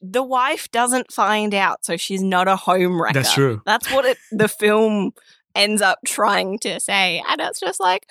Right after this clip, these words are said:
Speaker 1: no, no. She, she's like, "Oh, your wife really trusts you. I'm not gonna ruin that by telling her that you had an affair with me, so we're not gonna do this in public."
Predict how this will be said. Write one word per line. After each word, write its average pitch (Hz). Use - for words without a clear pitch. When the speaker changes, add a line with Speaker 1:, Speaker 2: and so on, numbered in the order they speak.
Speaker 1:
no, 294
no. 233
She, -
she's 240
like, 240
"Oh, 262
your 269
wife 202
really 208
trusts -
you. 170
I'm 285
not 294
gonna 208
ruin 185
that 185
by 185
telling 180
her 180
that 180
you 190
had 180
an 180
affair 175
with 175
me, 190
so 226
we're 233
not 254
gonna 220
do 208
this 190
in 180
public." 180